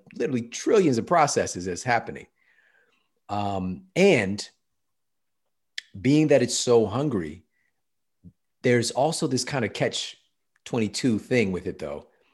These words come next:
The brain is the most powerful entity in the known universe, but it's also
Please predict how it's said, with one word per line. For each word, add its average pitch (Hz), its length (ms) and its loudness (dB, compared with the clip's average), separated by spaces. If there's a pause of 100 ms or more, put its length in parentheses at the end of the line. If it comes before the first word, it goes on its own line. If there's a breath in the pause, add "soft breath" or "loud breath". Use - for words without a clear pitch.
(920)
The 113 80 -2
brain 160 400 4
is 147 100 2
the 139 60 2
most 131 200 2
powerful 143 360 2
entity 143 540 -2 (460)
in 117 140 -2
the 113 60 2
known 127 240 4
universe, 143 500 2 (140)
but 117 100 2
it's 113 100 0
also 117 800 2